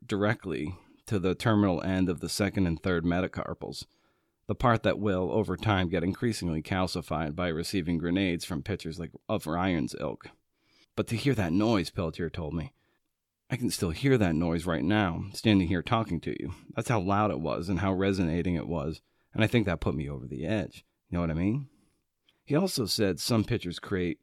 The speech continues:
such whip on the ball that their fingers sound like Velcro coming off the seams. And Pelletier said that catching the ball there just south of the webbing, thus eliciting that bang, is an earworm for the hitter. It gets into the hitter's head.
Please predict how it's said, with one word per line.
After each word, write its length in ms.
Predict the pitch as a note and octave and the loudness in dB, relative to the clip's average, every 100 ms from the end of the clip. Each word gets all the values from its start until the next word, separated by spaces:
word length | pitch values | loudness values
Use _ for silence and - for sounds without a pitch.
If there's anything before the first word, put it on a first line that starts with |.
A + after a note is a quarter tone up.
| _ _ _ - | _ _ _ -4
such 260 | - B2+ | -2 -2
whip 380 | G2 F#2+ G2 F#2+ | -2 -2 -2 0
on 120 | F2+ | 0
the 60 | E2+ | 2
ball 220 | F2 E2+ | 0 -2
that 160 | F2 E2 | -2 -4
their 120 | E2 | -4
fingers 400 | - A2+ E2+ D#2 | 2 2 2 -2
sound 180 | F2 D2 | -2 -4
like 180 | D2+ | -4
Velcro 460 | D#2+ G#2 G#2 D#2 D2+ | -2 -2 -2 -6 -4
coming 260 | F#2 D#2+ D#2 | -2 0 0
off 220 | D2 - | -4 -6
the 100 | C#2 | -6
seams. 560 | - G#2+ D2+ A1+ - - _ _ _ _ _ _ _ - - | 2 2 2 -2 -12 -18 _ _ _ _ _ _ _ -18 -4
And 100 | A#2+ | -2
Pelletier 460 | D3+ F3 - C3 G2+ | 0 -2 0 0 2
said 260 | - F#2 | 2 0
that 160 | D#2 - | -2 -6
catching 340 | C#3+ D3 B2 | -6 0 0
the 80 | F#2 | 0
ball 600 | D#2 G2+ G2+ F2 D#2 - _ _ _ - | 0 -2 0 0 -2 -10 _ _ _ -2
there 180 | F#2+ E2+ | 0 0
just 240 | G#2 - | 0 0
south 320 | A#2 G#2 F#2 | 2 2 2
of 80 | D#2 | -4
the 80 | D#2+ | -4
webbing, 440 | F2 F2 C#2 E2+ - _ _ - | -2 -2 -2 -6 -10 _ _ -2
thus 180 | A2 G#2+ | 0 2
eliciting 640 | F2+ G2+ G2 E2 D#2 D2 | 0 0 0 -2 -2 -4
that 160 | A#1 - - | -8 -14 -4
bang, 440 | F#2 E2+ - F2+ - _ _ _ _ _ | -2 -2 -6 -8 -10 _ _ _ _ _
is 120 | G2+ | 2
an 100 | G#2+ G#2+ | 2 4
earworm 640 | C3 C3 F#2 D#2 D2+ E2 | 4 4 2 0 -4 -4
for 100 | D#2+ | -6
the 100 | C2+ | -10
hitter. 440 | F2 D#2+ A1 E2 - _ _ _ | -8 -8 -8 -12 -14 _ _ _
It 60 | - | -6
gets 180 | D#3 | -2
into 180 | F#3 D#3+ | 0 0
the 80 | G#2+ | 0
hitter's 340 | G#2+ G#2+ D#2+ | 2 0 -2
head. 360 | - A2+ D#2+ | -2 -2 -2